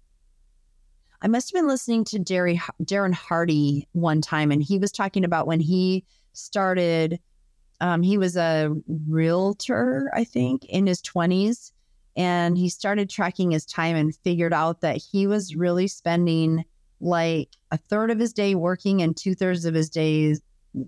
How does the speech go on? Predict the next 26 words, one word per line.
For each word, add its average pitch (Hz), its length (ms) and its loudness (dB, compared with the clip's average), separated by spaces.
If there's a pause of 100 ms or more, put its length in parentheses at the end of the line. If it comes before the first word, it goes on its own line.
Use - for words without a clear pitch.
(100)
wasting 151 520 -2
time, - 400 -6 (400)
<laughs> 220 420 -4
basically, 294 760 -4 (580)
which 262 320 -2
you'll 277 220 0
find 226 520 0
if 254 160 0
you 233 120 2
start 196 300 -4
tracking 185 600 0
exactly, 185 920 0 (300)
like, 180 260 0
what 185 360 0
were 208 180 2
you 196 200 2
doing 170 360 2
in 165 80 2
that 147 180 0
last 147 300 -2
sixty 151 320 -4
minutes? 156 500 0
You'll 160 100 -6
be 156 100 2
like, 147 240 0 (100)
"Oh, 156 760 0